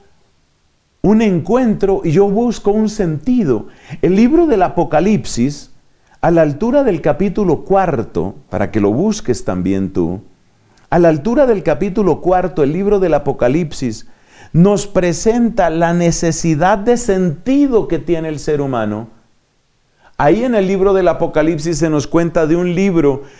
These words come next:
que estaba sellado con siete sellos, libro que claramente contiene las claves de la historia humana,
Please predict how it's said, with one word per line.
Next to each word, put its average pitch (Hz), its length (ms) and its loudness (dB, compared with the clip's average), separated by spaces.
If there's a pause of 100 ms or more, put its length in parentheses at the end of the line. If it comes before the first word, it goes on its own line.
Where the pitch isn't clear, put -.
(120)
que 160 100 0
estaba 180 400 0
sellado 190 560 2
con 165 180 -4
siete 175 400 -4
sellos, 131 680 -2 (1040)
libro 190 520 2
que 151 280 0
claramente 165 720 0
contiene 147 500 0
las 139 240 0
claves 160 460 0
de 139 100 0
la 127 80 0
historia 151 540 -2
humana, 147 440 -2